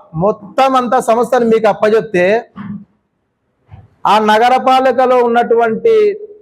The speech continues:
నగర ప్రజల డబ్బుల్ని ప్రజలకు వినియోగించండి అని చెప్తే మీకు చేతగాక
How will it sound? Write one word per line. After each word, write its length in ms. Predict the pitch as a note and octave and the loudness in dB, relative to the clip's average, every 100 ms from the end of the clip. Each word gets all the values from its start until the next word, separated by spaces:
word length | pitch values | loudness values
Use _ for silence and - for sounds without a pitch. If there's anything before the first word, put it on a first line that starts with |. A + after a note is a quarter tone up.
| - | -4
నగర 360 | E3+ G3 B3+ C4 | -2 0 0 0
ప్రజల 400 | - G#3+ A#3+ A#3+ | 0 0 0 0
డబ్బుల్ని 720 | D#3 F3 F3 B3 A#3 G#3+ A#3 | 0 -2 0 0 0 0 -2
ప్రజలకు 560 | A3+ F3+ A3+ B3+ B3 | -2 -2 0 0 0
వినియోగించండి 760 | A#3+ A3 A#3 A3+ A3 G#3+ G#3 G#3 | 0 0 2 0 0 -2 0 0
అని 180 | G3+ G3 | 0 -2
చెప్తే 400 | G3 - F#3+ G3 | -4 -2 -2 -2
మీకు 380 | G3 E3+ - F3+ | -4 -6 -4 -2
చేతగాక 840 | G3+ G#3+ F#3+ F3 D#3 C#3+ D#3+ | 2 2 2 0 0 -2 -2